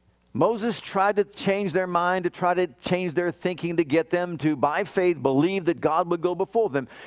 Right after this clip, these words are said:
"Yet in this thing you did not believe the Lord your God." Not Moses, not me, he's saying, "You didn't believe the Lord your God." Well, let me ask you a question. If God says, "I bring you to a land that flows with milk and honey,"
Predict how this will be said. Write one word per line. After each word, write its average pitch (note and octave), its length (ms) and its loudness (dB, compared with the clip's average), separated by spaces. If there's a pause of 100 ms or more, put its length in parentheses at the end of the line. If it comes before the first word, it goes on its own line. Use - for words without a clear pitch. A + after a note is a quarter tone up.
"Yet C#3 280 2
in B3+ 260 2
this A#3+ 240 2
thing G3 340 0
you E3+ 260 0
did C#3+ 240 0
not D3 480 -2
believe C#3 680 2 (280)
the B2+ 180 2
Lord D3 680 2 (480)
your C#3 360 2
God." A#2+ 340 0
Not D3+ 320 0
Moses, G#3 560 0
not D#3+ 300 0
me, A#3+ 240 -2
he's D3+ 240 0
saying, C#3 280 -2 (180)
"You B2 200 -2
didn't C3 180 -2
believe C3+ 280 2
the C3+ 100 0
Lord D3 240 -2
your F3+ 120 -2
God." F3+ 360 -4 (600)
Well, E4 100 0
let D#4+ 80 2
me D4 80 2
ask B3+ 200 -2
you A#3 60 2
a G#3+ 60 -2
question. G3+ 500 -6 (800)
If F#3+ 180 6
God G#3+ 240 4
says, A3 180 2
"I G3 120 4
bring G3 240 0
you F#3+ 80 2
to F3 220 0
a - 20 4
land E3+ 420 2
that D3 180 2
flows F3+ 300 2
with F3 80 -2
milk D#3 220 0
and C3+ 100 -2
honey," D3 360 -4